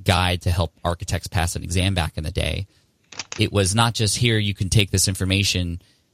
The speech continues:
and buy it and then learn and pass the exam." It's, "No, you pass the exam and now you can get a promotion with that cr-, uh, credential. Now you can get a raise with that credential," right? So they're imagining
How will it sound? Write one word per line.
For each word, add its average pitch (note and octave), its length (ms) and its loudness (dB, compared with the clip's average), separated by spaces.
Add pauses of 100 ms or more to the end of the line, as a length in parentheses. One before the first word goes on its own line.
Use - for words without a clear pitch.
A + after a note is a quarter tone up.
and E2 120 -6
buy F#2+ 240 4
it F2+ 260 0
and F2+ 160 -4
then F2 200 -2
learn F2+ 240 2
and E2 100 -4
pass F2+ 220 0
the C#2+ 140 -6
exam." F#2 580 0 (300)
It's, - 360 -2
"No, G#2+ 100 0
you F#2 160 -2
pass C3+ 300 0
the G#2 140 -2
exam G#2 360 2
and F#2+ 100 -2
now G2 480 2 (320)
you A2 80 -6
can B2+ 60 0
get A#2 120 4
a - 20 -2
promotion G2 560 -2
with F2 140 -2
that D#2+ 340 -2
cr-, - 100 -8 (100)
uh, E2+ 180 2
credential. E2 520 -2 (100)
Now G2 140 0
you A#2 160 0
can A2+ 80 -4
get G#2+ 140 2
a F#2+ 60 2
raise B2+ 460 2
with G2+ 140 -2
that C#2 180 -2
credential," - 520 -6
right? F2+ 240 2
So - 100 -4
they're G2 160 2
imagining G2+ 600 0